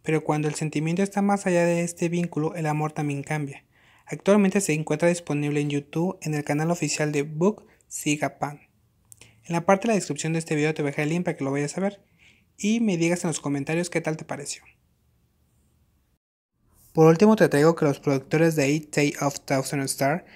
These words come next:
estuvieron hoy en las locaciones donde se llevarán a cabo las grabaciones para esta serie.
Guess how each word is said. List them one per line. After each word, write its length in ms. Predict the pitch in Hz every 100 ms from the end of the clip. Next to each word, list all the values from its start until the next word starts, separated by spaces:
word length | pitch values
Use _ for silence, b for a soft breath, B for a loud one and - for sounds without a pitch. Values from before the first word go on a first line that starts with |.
| B B
estuvieron 560 | 151 156 160 180 185
hoy 160 | 156 165
en 80 | 151
las 120 | 143
locaciones 580 | 139 143 131 156 165 175
donde 220 | 156 139
se 120 | 139
llevarán 320 | 131 135 147
a 100 | 165
cabo 220 | 160 147
las 100 | 156
grabaciones 720 | 151 131 135 - 151 156 180 B B _
para 180 | 143 135
esta 220 | 139 -
serie. 400 | 139 123 139 -